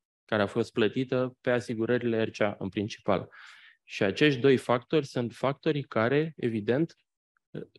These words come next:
dau ca și rezultat nivelul primelor de asigurare. Iar primele de asigurare trebuie să fie, ca și principiu,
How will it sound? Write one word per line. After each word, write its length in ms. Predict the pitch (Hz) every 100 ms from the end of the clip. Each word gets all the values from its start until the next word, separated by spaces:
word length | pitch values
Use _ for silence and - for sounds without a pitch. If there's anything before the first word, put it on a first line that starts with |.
| -
dau 380 | 110 110 131
ca 160 | 139 113
și 160 | 98 113
rezultat 720 | 110 104 98 113 160 - _
nivelul 380 | 135 127 135 135
primelor 440 | 135 123 110 110
de 80 | 107
asigurare. 540 | 104 - 104 104 92
Iar 140 | 90 92
primele 340 | 120 131 139
de 80 | 120
asigurare 540 | 117 120 113 131 143
trebuie 260 | 135 120 107
să 120 | -
fie, 360 | 107 - 135 143
ca 160 | -
și 140 | 95 -
principiu, 680 | 113 120 - 127 117 110